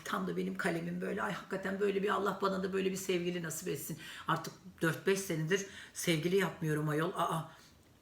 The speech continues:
o, o kadar uzun zaman, e, oldu ki köpeklerime sarılmışım. Hiç, a, nasıl sevgili yapayım? Adam mı kaldı? Bakın kadının malını mülkünü götürmüş ayol.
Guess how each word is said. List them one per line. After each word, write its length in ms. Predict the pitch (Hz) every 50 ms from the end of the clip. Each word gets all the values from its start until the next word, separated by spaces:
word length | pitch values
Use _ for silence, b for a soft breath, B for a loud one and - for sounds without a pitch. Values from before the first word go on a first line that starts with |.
| - -
o, 100 | - 160
o 100 | - -
kadar 180 | - 185 180 196
uzun 240 | 190 190 170 185 175
zaman, 480 | 175 175 170 175 175 175 180 185 202 196 170
e, 180 | 165 165 165
oldu 380 | - 190 175 175 175 180 - -
ki 140 | - 233 -
köpeklerime 600 | - 180 - 185 170 175 180 175 175 175 180 180
sarılmışım. 720 | - - 185 185 190 190 175 165 160 - - 214 226 220 B B B B B B - -
Hiç, 680 | 208 226 240 233 226 220 220 208 208 202 196 - -
a, 100 | 185 160
nasıl 200 | 185 185 170 185
sevgili 340 | - - 160 147 139 147 147
yapayım? 260 | 147 - - 147 139 - - - - -
Adam 340 | 175 180 185 185 202 214 202
mı 80 | 185
kaldı? 280 | - 165 151 151 165 160
Bakın 300 | 185 185 - 190 170 B B B B B B -
kadının 320 | - 202 185 185 180 175
malını 320 | 185 202 208 208 196 190
mülkünü 340 | 190 180 160 156 180 180 180
götürmüş 420 | 175 170 175 - 170 175 165 - 151
ayol. 200 | 139 135 143